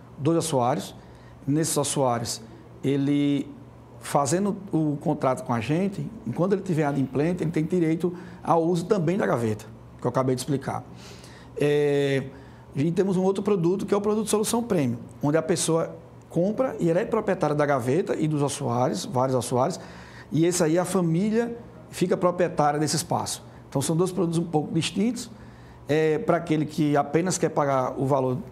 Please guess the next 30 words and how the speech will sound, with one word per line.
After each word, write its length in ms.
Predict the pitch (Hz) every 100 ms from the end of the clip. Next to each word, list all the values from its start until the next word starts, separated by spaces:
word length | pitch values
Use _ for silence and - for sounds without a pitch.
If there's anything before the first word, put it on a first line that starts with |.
| -
valor 460 | - 127 139 135 131
mensal 260 | 127 127 123
de 60 |
cinquenta 180 | - 131
e 40 |
nove 180 | 139 143
e 40 | 160
noventa 380 | 170 165 214
ou 100 | 185
aquele 280 | 208 208 196
onde 200 | 214 214
você 80 | 208
quer 180 | 202 214
adquirir 460 | 190 214 240 208
a 40 | 202
gaveta 280 | 190 185 185
pra 140 | 196
si 140 | - 226
próprio. 360 | 190 139 - - - - -
Então, 300 | - 147 165 160 - -
são 180 | - 147
produtos 300 | 147 160 147
assim, 160 | - 156
um 80 | 156
pouco 280 | 160 170
diferentes 540 | 170 - 170 156 170 165
pra 180 | 170 165
classes 580 | - - 156 185 180 156
diferentes 460 | 160 151 139 123
também, 340 | - 139 113